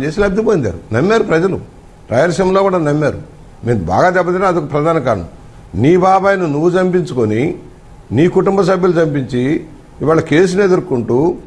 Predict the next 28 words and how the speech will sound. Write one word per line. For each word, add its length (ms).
ఆ 100
రోజున 220
నమ్మించారు, 460
ఫలితంగా 440
లబ్ధి 280
పొందావు. 280
ఇవాళ 200
absolute 500
majority 380
రావడం 320
కూడా 180
దురదృష్టం. 500
అన్ని 220
సీట్లు 300
రావడం 300
కూడా 160
పట్టపగ్గాలు 640
లేకుండా 340
అవినీతి 380
అక్రమాలకు 520
తెరదీశారు. 540
ఇవాళ 280
మేము 200
ఒకటే 260
చెబుతున్నాం, 400
ఈరోజు 320
మళ్ళా 200
మొదలైంది 380